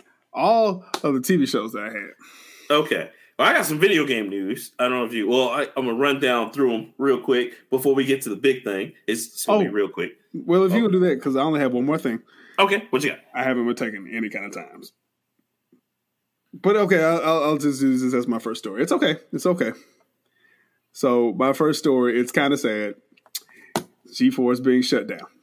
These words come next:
Speaker 1: Do you
Speaker 2: Hey,
Speaker 1: care?
Speaker 2: sad. That's, that's expected, man. Hey, okay.
Speaker 1: Okay.
Speaker 2: Here, here's my beef I have with that. It's not, it's not the time,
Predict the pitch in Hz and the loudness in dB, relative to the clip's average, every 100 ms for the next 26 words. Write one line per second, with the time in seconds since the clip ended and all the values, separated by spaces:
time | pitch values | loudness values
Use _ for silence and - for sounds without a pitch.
0 | _ _ _ _ _ _ _ _ _ _ | _ _ _ _ _ _ _ _ _ _
1 | - - - 247 359 196 202 220 247 320 | -20 -20 -4 2 4 4 6 6 6 2
2 | 370 - - - - 415 349 320 - 151 | 0 -2 -14 -20 0 2 4 2 2 2
3 | 151 151 123 156 170 214 247 - - 240 | 2 2 0 0 0 0 0 -4 -2 -2
4 | 247 131 - - - - - - 311 320 | 0 -2 -2 -8 -8 -8 -8 -2 0 0
5 | 240 269 247 220 202 208 180 180 170 175 | 0 0 0 0 0 0 2 0 -2 -6
6 | 180 175 - - _ _ _ _ _ _ | -2 -2 -4 -10 _ _ _ _ _ _
7 | 185 170 180 175 - 147 135 139 - 113 | -4 0 0 0 -2 -2 0 0 -2 -8
8 | - 147 156 175 180 180 | -4 -2 -2 -2 -4 -8